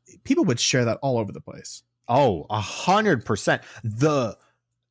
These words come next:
Speaker 2: the information for the level up stuff is awesome. I love that. And you only gonna get to see it, you know, nine times, ten,
Speaker 1: Yeah.
Speaker 2: nine times, depending on what level you were at the time it was added, ten times.
Speaker 1: Yeah.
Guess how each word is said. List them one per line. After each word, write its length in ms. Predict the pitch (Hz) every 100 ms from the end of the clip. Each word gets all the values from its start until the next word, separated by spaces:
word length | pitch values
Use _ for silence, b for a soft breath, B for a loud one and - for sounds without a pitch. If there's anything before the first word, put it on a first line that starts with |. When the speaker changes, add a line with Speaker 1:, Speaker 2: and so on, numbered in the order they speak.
| -
Speaker 2:
the 240 | 117 170
information 580 | 139 147 160 143 165 185
for 140 | -
the 100 | 120
level 320 | 98 95 123
up 120 | 151 -
stuff 300 | - 185 170
is 200 | 160 147 _ -
awesome. 720 | 147 175 214 - 131 85 78
I 140 | 117 143
love 600 | 156 190 214 269 190 107
that. 380 | 78 71 - - _ _ _ _ _ -
And 200 | 170 196
you 140 | 214
only 300 | 185 196 196
gonna 220 | 185 185
get 200 | 180 185
to 100 | 185
see 340 | - - 196 190
it, 120 | - _ _ -
you 120 | 120
know, 240 | 95 104 - _ _ _ _ _ _ _ _ _ _
nine 220 | 113 107 110
times, 420 | 143 - - -
ten, 140 | - 104
Speaker 1:
Yeah. 140 | 131
Speaker 2:
nine 300 | 117 113 113
times, 260 | 117 127 120
depending 420 | 101 110 113 107
on 100 | 107
what 120 | 104
level 220 | 110 104 110
you 160 | 110
were 160 | 110 113
at 100 | 107
the 60 | 104
time 280 | 117 107
it 20 | 101
was 160 | 92
added, 320 | 90 82 82
ten 180 | - 80
times. 480 | 73 71 65 - -
Speaker 1:
Yeah. 120 | 127